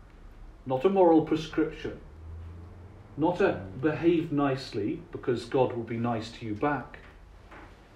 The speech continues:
or try and avoid getting caught by God and he'll be angry with you. None of those things. In our faith, we preach love.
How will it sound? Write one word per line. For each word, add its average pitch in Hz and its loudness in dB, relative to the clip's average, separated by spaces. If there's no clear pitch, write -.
or 127 4
try 175 0
and 151 6
avoid 151 4
getting 139 0
caught 139 0
by 120 0
God 127 2
and 123 -4
he'll 131 4
be 131 2
angry 139 2
with 104 -6
you. 104 -4
None 151 2
of 247 2
those 117 2
things. - -14
In 175 0
our 135 0
faith, 110 -8
we 127 -8
preach - -8
love. 120 -4